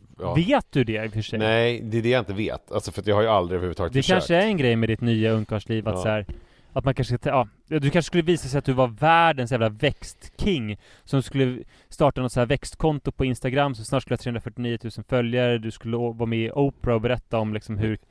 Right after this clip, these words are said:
Speaker 2: killar ska
Speaker 1: Men jag har ju gjort en del
Speaker 2: skulle bli
Speaker 1: grejer.
Speaker 2: bättre av att
Speaker 1: Vet du vad jag gjorde idag till exempel? Jag
Speaker 2: Nej.
Speaker 1: köpte doftljus, doftpinnar och rumsspray. Och vet du vad det är för doft? Du kommer
Speaker 2: Eh,
Speaker 1: inte
Speaker 2: nej,
Speaker 1: bli
Speaker 2: jag
Speaker 1: förvånad.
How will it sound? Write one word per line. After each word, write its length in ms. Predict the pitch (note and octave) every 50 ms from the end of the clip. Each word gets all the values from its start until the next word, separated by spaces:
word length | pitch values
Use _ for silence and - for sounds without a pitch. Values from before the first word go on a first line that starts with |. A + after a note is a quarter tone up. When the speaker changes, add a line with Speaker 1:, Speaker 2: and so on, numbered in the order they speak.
| _ _ _
Speaker 2:
killar 420 | - - C3+ A#2+ A2+ A#2 B2 B2+
ska 440 | A2 - - - A#2+ A2+ A2+ A2 A2
Speaker 1:
Men 120 | G2+ G#2+ A2
jag 60 | A#2
har 60 | A#2+
ju 120 | A#2+ A#2+ A#2+
gjort 280 | B2 F3+ F#3+ - -
en 100 | B2 A#2
del 100 | A#2 C#3+ D#3 C3
Speaker 2:
skulle 40 | A2+
bli 180 | A2+ B2 C3 B2+
Speaker 1:
grejer. 180 | C3 F#2+ F2+ F2+
Speaker 2:
bättre 200 | F#2+ A#2+ A#2+ A2+
av 140 | A2 G#2 A2
att 100 | G#2 - _ _
Speaker 1:
Vet 180 | A#2 B2 A#2+
du 60 | -
vad 80 | A#2 A#2
jag 40 | A#2+
gjorde 120 | A2+ G#2 A#2
idag 180 | B2 D#3 D3 -
till 60 | A#2
exempel? 440 | F#2+ - F2+ E2 - F2+ F2 F2+ F2+ E2+ - _ _ _ _ _ _ _ _
Jag 40 | -
Speaker 2:
Nej. 80 | A2+ G#2+
Speaker 1:
köpte 680 | - - A#2 A#2 B2 C3 A#2+ A2+ G#2 G2 F#2 F2+ - - _ _ _ _
doftljus, 1160 | - F#2+ F#2 G#2 C#3 B2+ - - - - - - A2+ A#2+ C3+ C#3 C#3+ D3 D3 - - - - -
doftpinnar 1000 | B2+ G2+ C#3 B2+ - - - - - - - G2+ G2+ F#2+ F#2+ F#2+ F#2+ F#2 F#2 - -
och 180 | G2+ - -
rumsspray. 1000 | G2 G#2 A2+ G#2+ F#2+ F2 E2 - - E2+ - - - C#3+ C3+ A#2+ F#2+ F2 F2 -
Och 140 | - G#2 G#2+
vet 140 | G#2 -
du 60 | - G2
vad 80 | G2
det 40 | F#2+
är 20 |
för 100 | F2+ G#2+
doft? 420 | A#2 B2+ G#2 - - - - - - - - - _ _ _ _ _ _ _ _ _ _ _ _ _ _ _ _ _ _ _ _ _ _ _ _ _ _ _ _ _ _ _ _ _ _ _ _
Du 120 | G2+ G2
kommer 200 | - A#2 G#2+ A2
Speaker 2:
Eh, 40 | A2+
Speaker 1:
inte 80 | A2 A2
Speaker 2:
nej, 120 | A2 A2
Speaker 1:
bli 80 | A2+ A#2 A2
Speaker 2:
jag 60 | -
Speaker 1:
förvånad. 460 | - A#2 A#2+ A#2 G#2+ F2 F2 F2